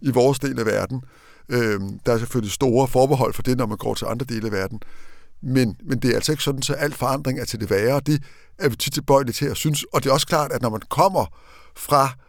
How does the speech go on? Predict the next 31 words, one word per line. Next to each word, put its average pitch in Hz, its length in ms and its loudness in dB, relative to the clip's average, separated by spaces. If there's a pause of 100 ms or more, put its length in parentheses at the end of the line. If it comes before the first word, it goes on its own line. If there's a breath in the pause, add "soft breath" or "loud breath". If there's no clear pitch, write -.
(220 soft breath)
at 113 140 -2
være 120 300 4 (140)
de 147 100 0
mest 151 440 0
privilegerede 131 680 0
mennesker 123 400 -2
i 113 80 -2
verden, 113 360 0 (300 soft breath)
i 170 80 -2
den 131 200 0
mest 160 300 0
privilegerede 117 640 -2
tid - 400 -4
nogensinde, 127 800 0 (540 soft breath)
så 151 140 4
er 143 40 6
det 143 100 2
selvfølgelig 123 260 -2
svært 135 300 2
at 117 80 -6
tro, 156 320 2 (420 soft breath)
at 117 220 0
al 160 160 4 (120)
den 143 120 0
forandring, 123 440 -2
vi 110 40 -4
nu 117 100 -2
kommer 123 220 -4
til 123 120 -6
at - 80 -6
se, 202 240 -2